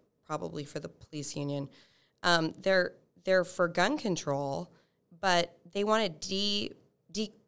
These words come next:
de-incarcerate everybody, and they want a criminal justice reform, and they don't want cops in, in contact with Black lives.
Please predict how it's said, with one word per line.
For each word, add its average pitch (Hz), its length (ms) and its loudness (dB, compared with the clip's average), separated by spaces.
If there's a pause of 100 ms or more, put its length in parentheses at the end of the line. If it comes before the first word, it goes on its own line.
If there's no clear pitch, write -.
(120)
de-incarcerate 202 840 -2
everybody, 147 680 -4 (400)
and 180 200 2
they 190 60 2
want 180 280 0
a 104 80 -4 (140)
criminal 220 320 -2
justice - 380 0
reform, 147 400 -8 (320)
and 208 120 2
they 214 80 6
don't 233 220 2
want 220 240 0
cops 214 640 0
in, 190 320 0
in 185 140 0
contact 180 500 -2
with 170 120 -4
Black 180 280 0
lives. - 500 0